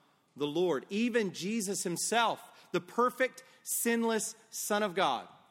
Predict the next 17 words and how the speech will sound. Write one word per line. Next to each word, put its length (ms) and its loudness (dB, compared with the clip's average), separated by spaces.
never 320 2
sinned, 480 0
always 640 2
going 440 0
to 160 -8
the 140 -6
Father 640 -4
in 320 -6
prayer, 340 -6
drawing 420 -4
strength 600 -6
from 240 -6
the 80 -6
Father 520 -2
in 200 -6
his 240 -6
humanity 880 -6